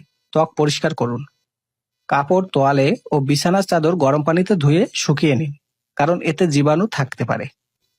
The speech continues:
ব্যবহারের পরে করণীয়। ব্যবহারের শেষে হাত ভালোভাবে ধুয়ে ফেলুন। ব্যবহৃত কাপড় বা বিছানা কাভার পরিবর্তন করুন। লোশন লাগানো অবস্থায়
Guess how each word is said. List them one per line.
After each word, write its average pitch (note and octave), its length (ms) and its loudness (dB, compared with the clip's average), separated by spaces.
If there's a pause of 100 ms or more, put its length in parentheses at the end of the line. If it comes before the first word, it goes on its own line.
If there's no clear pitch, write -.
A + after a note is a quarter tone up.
(200)
ব্যবহারের F#3+ 500 4
পরে D3 220 0
করণীয়। B2 380 -2 (800)
ব্যবহারের E3+ 420 2
শেষে F#3 460 0 (220)
হাত D#3 260 -2
ভালোভাবে E3+ 500 2
ধুয়ে D3 220 4
ফেলুন। B2 320 -2 (720)
ব্যবহৃত E3 420 2
কাপড় D3+ 540 0
বা C#3+ 180 2
বিছানা D3 520 0 (360)
কাভার E3 320 0
পরিবর্তন D3+ 520 2
করুন। A#2+ 260 0 (1120)
লোশন D#3+ 280 2
লাগানো E3 380 2
অবস্থায় F3+ 500 0